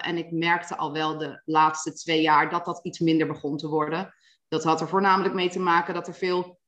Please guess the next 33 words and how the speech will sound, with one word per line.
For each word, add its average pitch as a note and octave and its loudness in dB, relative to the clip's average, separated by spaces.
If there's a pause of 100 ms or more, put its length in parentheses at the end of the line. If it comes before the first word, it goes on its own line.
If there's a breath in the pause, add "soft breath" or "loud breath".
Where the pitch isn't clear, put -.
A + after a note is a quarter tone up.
(120)
veranderingen G3 4
waren E3+ 2
binnen F#3+ 2
de F3 -2
organisatie. D#3+ -2
Eh, D3 -8 (300)
nou D3 -2
ja, - -2
mijn E3+ 0
functie A3+ 0
veranderde F3+ 2
hier F3 -2
en D#3+ -2
daar D#3 2
wat. D3 4 (300 soft breath)
Dus E3+ -10
ik E3+ -10
merkte G3 2
al E3+ 0
wel, F3+ 0 (180)
nou, C3+ 0
dat, E3+ -6
dat F#3 -2
het E3+ -2
werkplezier F#3+ 2
me E3+ -6
iets, - -8
eh, E3 0
dat D#3+ -4
het D#3+ -10
iets - -8
minder D#3+ 6
werd. D#3+ -2